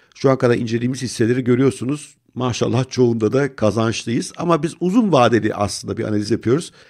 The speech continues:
Kısa vadedeki kazançları tesadüf diye yorumlayalım, öyle bakalım. Yoksa çok iyi kazandık. Ama siz de bu tip analizlere yaranmak isterseniz lütfen gelin hemen katılı üye olun.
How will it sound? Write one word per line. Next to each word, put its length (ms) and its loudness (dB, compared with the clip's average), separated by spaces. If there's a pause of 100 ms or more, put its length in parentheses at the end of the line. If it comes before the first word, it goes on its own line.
(100)
Kısa 200 -4
vadedeki 320 0
kazançları 500 -4
tesadüf 440 -4
diye 120 0
yorumlayalım, 560 -2
öyle 160 2
bakalım. 460 -4
Yoksa 180 -10
çok 180 -10
iyi 60 -8
kazandık. 440 -4 (360)
Ama 200 0
siz 180 -4
de 120 2
bu 40 -8
tip 140 -2
analizlere 440 4
yaranmak 340 2
isterseniz 560 -2
lütfen 320 -6
gelin 200 -4
hemen 240 -2
katılı 340 -6
üye 180 0
olun. 300 0